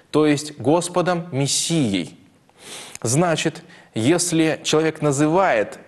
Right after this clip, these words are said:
Иисуса Христа, то есть, произнося это, он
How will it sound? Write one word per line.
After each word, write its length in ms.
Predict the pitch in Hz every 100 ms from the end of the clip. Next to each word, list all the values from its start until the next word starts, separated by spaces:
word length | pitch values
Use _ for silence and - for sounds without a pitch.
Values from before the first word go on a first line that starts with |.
| -
Иисуса 440 | 131 127 147 135 117
Христа, 400 | 127 123 135 101
то 220 | - 139
есть, 300 | 117 - - - - -
произнося 500 | 131 127 156 - 170
это, 420 | 175 196 196 185 156
он 180 | 160